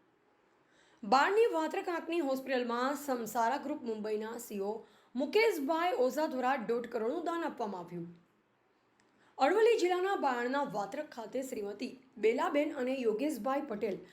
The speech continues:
આંખની હોસ્પિટલમાં સમસારા ગ્રુપ મુંબઈના સી ઈ ઓ મુકેશભાઈ ઓઝા તરફથી આંખના દર્દીઓને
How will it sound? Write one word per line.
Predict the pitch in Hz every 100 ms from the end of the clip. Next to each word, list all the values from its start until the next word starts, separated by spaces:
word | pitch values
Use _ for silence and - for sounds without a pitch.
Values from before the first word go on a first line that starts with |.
| - -
આંખની | 262 285 381 415
હોસ્પિટલમાં | 269 254 269 254 247 262 294
સમસારા | 247 214 233 208 202
ગ્રુપ | 196 262 269
મુંબઈના | 294 302 330 311 320
સી | 302
ઈ | 269
ઓ |
મુકેશભાઈ | 247 208 269 269 233 262
ઓઝા | 240 220 226
તરફથી | 214 202 190 - 233 -
આંખના | 214 208 214 220
દર્દીઓને | 190 196 190 277 220